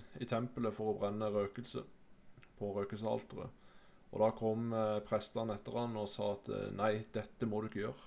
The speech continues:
Det er kun prester som kan gå inn her.» Men han brydde seg ikke. Og i stedet for å høre på prestene og hva de sa, så trosset han de, han ble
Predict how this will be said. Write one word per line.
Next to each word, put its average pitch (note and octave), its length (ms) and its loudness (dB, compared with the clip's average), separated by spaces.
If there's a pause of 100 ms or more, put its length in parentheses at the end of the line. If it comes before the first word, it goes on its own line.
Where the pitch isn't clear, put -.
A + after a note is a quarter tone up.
(220)
Det - 80 -2
er G#2 100 -4
kun G#2+ 180 -2
prester G#2 380 -4
som A2 140 -8
kan G#2 160 -4
gå G2+ 180 4
inn A#2+ 100 -2
her.» A#2 200 -6 (1120)
Men A2 100 -2
han A2 140 4
brydde A2 280 2
seg B2 200 2
ikke. - 160 -10 (1120)
Og C3+ 80 6
i C3 80 6
stedet D3 400 2
for C3 240 4
å A#2+ 80 6
høre B2 240 6
på C3+ 160 -4
prestene A#2 480 0
og G#2+ 60 2
hva A2 180 8
de A2 160 0
sa, C3 160 -2 (1800)
så - 160 -4
trosset B2 320 4
han C3 160 8
de, B2 80 6
han A2+ 180 4
ble A2+ 140 6